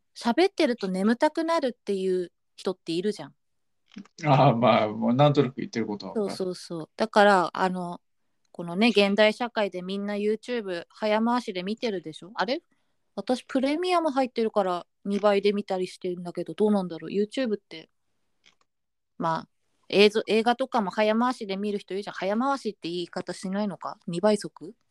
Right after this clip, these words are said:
Speaker 2: そうね、
Speaker 1: 倍速？
Speaker 2: 倍速、倍速再生はいるね。
Speaker 1: うん。私のね、その、この喋ってるやつね、一点八倍くらいでね、結構ちょうどいいんだよ。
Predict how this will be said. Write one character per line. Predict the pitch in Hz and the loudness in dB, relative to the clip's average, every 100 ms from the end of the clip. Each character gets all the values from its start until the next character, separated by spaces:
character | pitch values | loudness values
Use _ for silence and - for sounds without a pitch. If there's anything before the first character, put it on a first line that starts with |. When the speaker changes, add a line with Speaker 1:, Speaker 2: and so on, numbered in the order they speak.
| _ - | _ -6
Speaker 2:
そ | 147 | 0
う | 123 | 6
ね、 | |
Speaker 1:
倍 | 110 98 | 6 8
速？ | 117 | 6
Speaker 2:
倍 | 113 | 6
速、 | 117 120 101 | 4 -2 2
倍 | 120 117 | 4 4
速 | 127 - | 2 -2
再 | - 113 | 2 4
生 | 113 | 2
は | 98 | -2
い | 98 | -2
る | 101 107 | -4 -4
ね。 | 107 98 _ - | -4 -4 _ -16
Speaker 1:
う | |
ん。 | 180 160 160 - _ _ - - _ _ _ _ _ _ _ _ _ - | -14 -12 -14 -18 _ _ -20 -20 _ _ _ _ _ _ _ _ _ -12
私 | 170 247 175 285 | -4 -2 2 4
の | 294 285 | 4 4
ね、 | 285 | 4
そ | 247 220 | 2 -2
の、 | |
こ | - 226 | 0 2
の | |
喋 | 226 233 226 262 | 2 0 0 0
っ | |
て | - 214 | 0 -2
る | |
や | 180 | -2
つ | - 170 | -6 -8
ね、 | |
一 | 160 226 - | -8 -6 0
点 | 339 | 2
八 | 262 208 - | 2 -2 -4
倍 | 214 240 240 | -2 -2 -2
く | 277 | -2
ら | 247 | -2
い | 202 | -2
で | 170 | -6
ね、 | 170 156 - _ _ _ - | -12 -20 -20 _ _ _ -8
結 | 233 220 | -6 -2
構 | 185 165 _ _ _ | -2 -2 _ _ _
ち | - | -2
ょ | 208 | 0
う | 196 | 2
ど | 196 | 2
い | 196 | 0
い | |
ん | 185 | -4
だ | 160 | -10
よ。 | 147 | -14